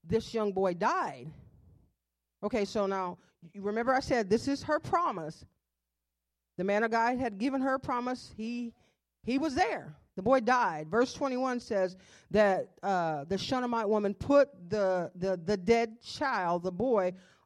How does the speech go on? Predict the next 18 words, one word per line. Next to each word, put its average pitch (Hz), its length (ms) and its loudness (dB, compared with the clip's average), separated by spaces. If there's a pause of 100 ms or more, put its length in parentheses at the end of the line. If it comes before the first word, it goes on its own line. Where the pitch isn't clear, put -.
on 185 600 0 (120)
Elisha's 190 840 0 (100)
bed. 160 540 -4 (400)
They 180 120 -4
had 190 160 -4
a 185 60 2
room, 214 540 0 (320)
an 185 180 -8
upper 208 280 -4
room 226 340 -4
where 185 240 -4
he 196 160 -6
slept 233 460 -8
and 170 100 -4
where 180 100 -4
they 165 140 -6
stayed. 226 400 -6
So 185 240 -2